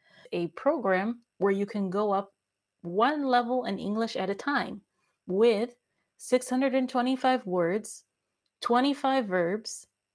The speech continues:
and those twenty-five verbs in five tenses. So we break it down and help you to be able to make progress.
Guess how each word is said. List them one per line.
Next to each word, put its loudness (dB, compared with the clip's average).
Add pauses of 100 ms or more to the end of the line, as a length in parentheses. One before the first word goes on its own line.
(600)
and 4 (360)
those 0
twenty-five 2
verbs 0
in 0
five 0
tenses. -6 (540)
So -6
we 2
break 2
it -2
down 0
and -6
help -4
you -2
to -10
be -2
able -2
to -6
make -6
progress. -4